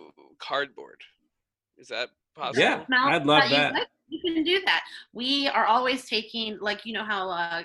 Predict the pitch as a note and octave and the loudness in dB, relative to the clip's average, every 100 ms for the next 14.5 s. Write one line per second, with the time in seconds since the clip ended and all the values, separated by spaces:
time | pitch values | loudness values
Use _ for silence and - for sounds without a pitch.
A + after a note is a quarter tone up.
0 | - G3+ G3 G3 - F#3+ F3+ F3 F3+ F3+ | -6 -6 -6 -10 -10 -6 -4 -4 -8 -10
1 | - - F#3+ F#3+ - G#3+ G#3+ A#3 B3 C4 | -20 -10 -6 -6 -8 -12 -4 0 0 -2
2 | - - _ D4 D4 C#4 C4+ C4 B3 G#3 | -10 -20 _ -12 -10 -10 -10 -6 -6 -6
3 | - G#3 F#3+ F3+ E3 E3 D3+ C#3 _ _ | -8 -6 -6 -6 -8 -10 -14 -16 _ _
4 | F#3+ A3+ A3+ G#3+ G3 G3+ _ _ _ _ | -8 -6 -4 -2 -2 -4 _ _ _ _
5 | _ - A3 G#3+ G#3 A#3 G#3+ G#3 F#3+ - | _ -14 -10 -10 -6 -6 -4 -4 -6 -4
6 | G3 F#3+ F#3 F#3 F#3 F3 F#3 F#3 F#3+ F#3+ | -4 -4 -8 -6 0 0 -2 -6 -8 -8
7 | - G3 F3+ F3 F3+ F3+ F3+ E3+ F3+ - | -2 -2 -2 -6 -4 -2 -2 -4 -8 -14
8 | _ - _ _ G3 G3 F#3+ F#3 F#3 F3+ | _ -20 _ _ -2 0 2 0 0 0
9 | F3 E3+ E3+ E3 E3 F3+ E3+ D#3 E3+ F#3+ | 0 0 2 0 0 0 0 0 0 2
10 | F#3+ F#3 F3+ G3 F#3 F3+ F3+ E3+ E3+ E3 | 4 2 0 2 4 4 6 6 6 6
11 | E3 D3+ E3+ - - G3 G3+ F#3 F3 F3+ | 4 2 -4 -8 -2 2 4 2 0 0
12 | F3 F3 F3+ F3 E3 - E3+ D#3+ E3+ E3+ | 0 0 0 -2 -4 0 0 0 0 4
13 | D#3+ D#3+ - C3 C3+ C3+ A#3 B3 A#3+ A3 | 4 4 0 -10 -12 -4 0 0 0 -4
14 | F#3+ E3 D3+ C#3 | 0 0 0 -4